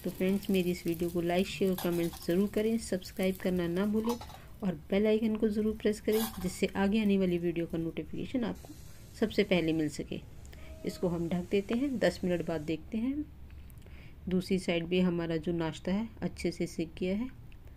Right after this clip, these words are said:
इसको पलट देते हैं। देखिए, दोनों तरफ से सिक गया है। देखिए, कितना अच्छा सिक गया हमारा नाश्ता,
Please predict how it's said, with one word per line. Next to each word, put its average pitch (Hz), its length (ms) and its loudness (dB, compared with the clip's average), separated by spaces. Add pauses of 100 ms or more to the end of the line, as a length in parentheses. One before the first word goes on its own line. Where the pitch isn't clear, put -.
(420)
इसको 190 220 -4
पलट 170 320 0
देते 185 280 0
हैं। 247 220 0 (1500)
देखिए, 165 340 -2
दोनों 165 280 0
तरफ 165 180 -6
से 175 140 -6
सिक 160 240 -2
गया 180 180 2
है। 196 140 0 (3750)
देखिए, 170 240 -2
कितना 175 280 -2
अच्छा 170 240 -2
सिक 160 240 -6
गया 175 200 0
हमारा 175 260 0
नाश्ता, 175 360 -4